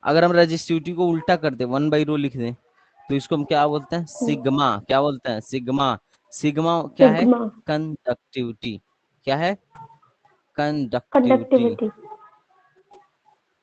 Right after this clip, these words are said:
Speaker 1: ठीक है, अब जिसका, जिस, जिसका सिग्मा जितना अच्छा हो, उतना अच्छा कंडक्टर।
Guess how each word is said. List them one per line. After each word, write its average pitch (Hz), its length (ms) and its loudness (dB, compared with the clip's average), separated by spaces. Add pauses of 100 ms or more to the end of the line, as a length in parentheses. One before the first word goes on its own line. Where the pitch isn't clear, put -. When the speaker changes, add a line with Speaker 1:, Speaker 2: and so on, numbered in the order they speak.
(1000)
Speaker 1:
ठीक 117 200 -16
है, 139 180 -12 (2000)
अब 139 160 -4
जिसका, 160 360 0
जिस, 160 440 -6
जिसका 143 360 -2
सिग्मा 165 360 0
जितना 151 380 -2
अच्छा 151 280 0
हो, 160 80 4
उतना 131 280 -4
अच्छा 127 200 -10
कंडक्टर। 139 520 -6